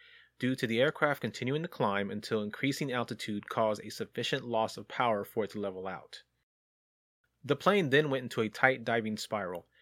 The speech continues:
A witness would later report seeing Mantell's Mustang in a circling descent.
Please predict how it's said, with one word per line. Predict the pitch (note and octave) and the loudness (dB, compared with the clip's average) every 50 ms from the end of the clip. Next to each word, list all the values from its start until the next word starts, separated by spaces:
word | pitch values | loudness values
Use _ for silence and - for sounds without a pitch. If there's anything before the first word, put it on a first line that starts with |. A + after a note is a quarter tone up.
| _ _ _ _ _ _ _ _ _ _ - | _ _ _ _ _ _ _ _ _ _ 2
A | B2 A#2+ | 2 4
witness | A2 C#3 E3+ F#3+ G3 - - | 6 4 4 4 2 2 2
would | - C3+ A#2 | 0 0 4
later | B2 C3 D3+ E3+ | 4 4 6 6
report | F#3 F3+ - - - B2 A2+ - | 2 0 0 2 2 2 4 2
seeing | - B2+ A#2 A2 | -2 -4 -2 0
Mantell's | A2 A2+ B2+ C3+ - - C#3 C#3 B2 | 2 2 0 0 2 2 0 0 2
Mustang | - B2 A#2 - - A#2+ A#2 A2+ | 0 -2 -2 0 0 -2 -2 -2
in | A2+ G#2+ | -2 -4
a | G#2+ G2+ | -4 -6
circling | - - - B2+ B2+ A#2+ - A#2+ A#2 A2+ | -4 0 2 2 2 2 0 -2 -2 -2
descent. | G#2+ G2 - - G2 E2+ - - - - | -4 -8 -8 -6 -8 -8 -8 -12 -18 -20